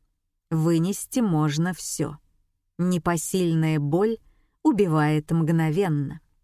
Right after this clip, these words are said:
мама. Я не верила ни единому слову. Давным-давно она рассказывала, что викинги представляли рай как место, где каждый день убиваешь друг друга в жестоком бою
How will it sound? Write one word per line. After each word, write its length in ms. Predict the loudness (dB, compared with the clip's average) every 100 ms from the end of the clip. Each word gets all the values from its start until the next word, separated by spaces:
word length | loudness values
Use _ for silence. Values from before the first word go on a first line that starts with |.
| _ _ _ -6
мама. 480 | -2 -2 -2 -4 -12 _ _ _ _ _ _ _ _ _ _ _ _ _
Я 300 | -4 -2 0
не 160 | 0 0
верила 400 | 0 -2 -2 -2
ни 320 | 0 0 -2
единому 720 | -2 -4 -2 0 2 2 0
слову. 560 | -4 -4 -4 -4 -6 -14 _ _ _ _ _ _ _ _ _
Давным-давно 920 | 0 2 2 2 2 2 2 2 2
она 200 | 2 0
рассказывала, 680 | 0 -4 -4 -4 -2 -2 -2
что 220 | -2 -4 -2
викинги 680 | 0 -2 0 -2 -2 -6 -10 _ _ _ 0
представляли 760 | 0 2 -2 0 0 0 0
рай 360 | 0 0 0 -2
как 280 | -4 -4 -2
место, 580 | 0 0 -2 -8 -12 -14 _ _ -4
где 240 | 0 0
каждый 460 | 2 -2 -2 -2 -2
день 320 | 0 -2 -2
убиваешь 600 | -4 -2 -2 -2 -2 -2
друг 280 | -2 -2 -2
друга 380 | -2 -2 -2 -4
в 40 |
жестоком 640 | -4 -6 -6 -6 -4 -4 -2
бою 420 | -2 -4 -8